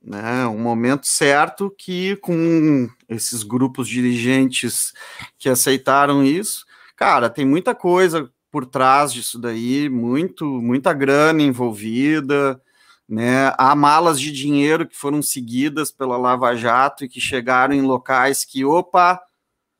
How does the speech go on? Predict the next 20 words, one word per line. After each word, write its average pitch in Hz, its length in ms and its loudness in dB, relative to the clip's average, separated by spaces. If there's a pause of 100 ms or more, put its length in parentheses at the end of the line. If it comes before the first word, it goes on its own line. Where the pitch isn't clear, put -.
(300)
não 175 340 2
é 180 180 2
da 175 140 -2
Petrobras 131 800 0
isso, 110 300 -8
isso - 180 -8
é 135 40 -4
um 139 80 -4
negócio 139 440 -2
da 139 100 0
Arena 135 300 0
do 123 120 -8
Grêmio, 131 460 -2
o - 20 -4
Grêmio 139 300 2
que - 100 -16
se 147 200 -4
vire 131 340 -2
com 131 200 -4
isso. 147 640 -2